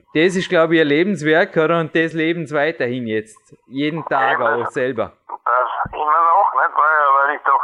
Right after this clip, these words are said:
Speaker 2: täglich noch immer bin in meinem Verein und immer noch Trainer und Obmann bin, was auch noch niemand gelungen ist, sechzig Jahre Sport machen und immer noch mitmachen. Ich habe noch vor zwei Jahren mitgemacht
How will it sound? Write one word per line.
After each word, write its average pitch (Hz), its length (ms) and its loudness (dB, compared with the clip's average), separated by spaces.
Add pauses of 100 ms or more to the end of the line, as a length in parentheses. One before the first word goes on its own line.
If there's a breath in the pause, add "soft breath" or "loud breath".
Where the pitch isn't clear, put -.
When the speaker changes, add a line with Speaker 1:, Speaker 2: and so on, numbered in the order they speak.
Speaker 2:
täglich 147 440 -4
noch 143 160 0
immer 151 320 0
bin 160 80 -2
in 175 180 0
meinem 151 320 2
Verein 147 460 2 (600 loud breath)
und - 140 -8
immer 170 220 0
noch 160 240 2
Trainer 147 400 2
und 120 160 -2
Obmann 156 420 0
bin, 170 140 -2
was 147 240 0
auch 143 180 2 (100)
noch 156 60 -6
niemand 160 380 0
gelungen 151 400 0
ist, 156 200 -4
sechzig 147 460 -4
Jahre 147 300 2 (340 loud breath)
Sport - 560 -2
machen 151 320 2
und 147 100 -6
immer 156 220 -2
noch 160 140 0
mitmachen. 160 480 0
Ich 147 80 0
habe 156 120 0
noch 156 160 0 (400 loud breath)
vor 151 140 0
zwei 143 300 0 (100)
Jahren 165 140 0
mitgemacht 156 440 -4